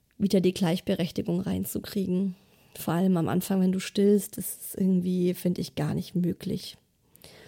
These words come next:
Da ist immer die Mama, die, die einfach, ja, diese enge Bindung zum Kind hat und so. Und die erstmal,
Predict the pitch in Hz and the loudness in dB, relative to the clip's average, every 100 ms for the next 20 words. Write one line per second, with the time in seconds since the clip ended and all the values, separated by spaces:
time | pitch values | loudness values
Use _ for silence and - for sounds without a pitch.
0 | - - - 185 - - 220 208 175 175 | -16 -6 -4 -4 -4 4 6 8 6 4
1 | 165 160 165 160 156 190 202 - 185 180 | 2 2 2 2 0 -2 -6 -6 -6 -4
2 | 170 - 156 170 165 156 - - - - | -4 -2 -2 -2 -2 -6 -8 -16 -20 -20
3 | - - - - _ _ 190 180 190 180 | -20 -20 -20 -20 _ _ -4 -4 -2 -2
4 | 185 - 190 185 185 190 185 185 190 185 | -2 0 0 2 4 4 4 0 -4 -4
5 | 196 196 202 - 202 202 202 220 202 208 | -2 -2 -2 -6 -4 -4 -4 -4 -2 -2
6 | - _ _ _ _ _ _ - - 202 | -6 _ _ _ _ _ _ -20 -8 -6
7 | 196 202 196 - 190 185 202 202 | -4 -2 -4 -2 -2 0 0 -2